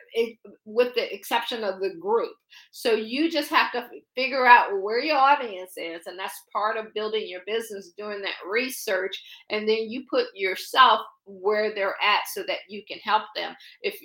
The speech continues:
like, if, if you're in a wedding industry, you might find that Facebook and Pinterest are where you get the majority of your interaction, and that's how you determine that. You post it on all of the sites because you never know who's gonna look,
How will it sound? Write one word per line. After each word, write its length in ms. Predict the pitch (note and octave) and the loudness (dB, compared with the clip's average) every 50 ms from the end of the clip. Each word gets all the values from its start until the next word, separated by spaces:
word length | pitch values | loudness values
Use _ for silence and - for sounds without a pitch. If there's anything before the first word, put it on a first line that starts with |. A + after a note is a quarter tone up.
| - | -4
like, 280 | - A3+ A3 G#3+ A3 A#3 | 2 2 2 2 2 0
if, 160 | G#3+ G#3+ - - | -4 -4 -4 -10
if 320 | F#3 E3+ D#3 G3 A#3+ - | -10 -6 -2 -2 -4 -4
you're 200 | G#3 G#3+ B3+ C4 | -6 -6 -2 -2
in 100 | B3+ A#3+ | -2 -2
a 120 | A3+ F#3+ F3+ F#3 | -2 -4 -2 0
wedding 320 | A3 A#3+ B3+ D4 C4 - - | 0 2 2 0 -2 -4 -6
industry, 500 | B3+ C4 C4 C#4 - - - B3 A#3+ A#3 | -8 -6 -6 -6 -6 -4 -2 0 0 0
you 160 | A3+ A3 G#3+ | -2 -4 -4
might 220 | G#3+ A3 A#3 A#3 A#3+ - | 0 0 2 0 0 -2
find 220 | A#3 A3 A3+ G#3+ G#3+ | -2 -4 -2 -2 -4
that 200 | - - - _ - | -6 -6 -6 _ -4
Facebook 320 | A3 B3 B3 - - A#3+ B3 | -4 -4 -4 -4 -8 -8 -6
and 140 | G#3 G3 G#3+ _ - | -8 -10 -10 _ -8
Pinterest 380 | C4 B3+ B3 - A#3+ A#3 A#3 - - - | -6 -6 -6 -4 -4 -4 -4 -4 -2 0
are 240 | G#3 G3 F#3 F#3+ F#3 | 0 0 0 0 -2
where 180 | G3+ A3 A3+ A#3 | 0 0 0 0
you 180 | A3 G#3+ G#3 - | -2 -2 -4 -2
get 180 | G#3+ G#3+ G#3+ | -2 -2 -2
the 60 | A3 G#3 | -4 -10
majority 500 | F#3 G3+ G3+ - G3 G#3 G#3+ G#3+ A3+ A#3 | -12 -12 -8 -4 -2 -2 0 2 0 0
of 80 | A3+ A3 | 0 0
your 140 | G#3 G3 D#3 - - | -4 -6 -4 -4 -6
interaction, 800 | F#3+ F#3+ F3+ D#3+ D#3+ A3+ B3 B3 - - - D4 C#4 C4+ C#4+ D4 - - - _ - | -6 -4 0 4 6 6 6 6 4 0 -4 -2 -2 -4 -4 -8 -14 -20 -14 _ -6
and 160 | G#3+ G#3+ G#3+ | -4 -2 -2
that's 260 | A3+ A#3+ C#4 D4 - | -2 -2 -2 -2 -2
how 200 | E4+ C#4 B3+ B3 | 0 0 0 0
you 160 | A3+ A3+ G#3+ | -2 -8 -8
determine 500 | - G3 G#3 - - B3 A#3+ A#3+ A#3 G#3+ F#3+ | -6 -6 -6 -6 -6 -8 -6 -6 -6 -4 -4
that. 160 | E3+ F#3 - - - _ _ _ | -4 -4 -6 -8 -14 _ _ _
You 280 | _ F#3+ G#3+ C4 D4+ D4+ - - | _ -8 -4 -4 -4 -4 -6 -4
post 320 | - C4 D#4 E4 - - | -2 0 0 0 0 0
it 100 | A#3+ A#3+ | -2 0
on 160 | A3 G#3+ G#3+ F#3 - - - | 0 0 -2 -2 -6 -8 -2
all 640 | F#3+ G#3+ A#3+ B3+ C#4 D4 D4+ D#4+ E4 E4 D#4+ - - G#3+ | 0 2 4 6 8 8 8 10 8 8 6 4 2 0
of 160 | B3 C4+ A#3+ A3+ | 0 0 0 -2
the 80 | A#3 | -4
sites 520 | A#3 - - C4 B3 A3 - - - - - - | -6 -2 4 6 6 6 6 2 -4 -14 -14 -14
because 300 | - - - A3+ G#3+ A3 | -12 -8 -8 -6 -6 -6
you 100 | G#3+ G#3+ | -4 -2
never 320 | B3 C4 C4+ C4+ B3+ A3+ | 0 0 0 0 -2 -4
know 200 | A3+ B3 B3 A#3 | -2 0 0 0
who's 200 | A3+ A#3 A3 - | 0 -2 -8 -8
gonna 200 | G#3+ G3 F#3 F3+ | -10 -8 -8 -4
look, 280 | G3+ C4 F4 E4 - | 0 2 2 2 2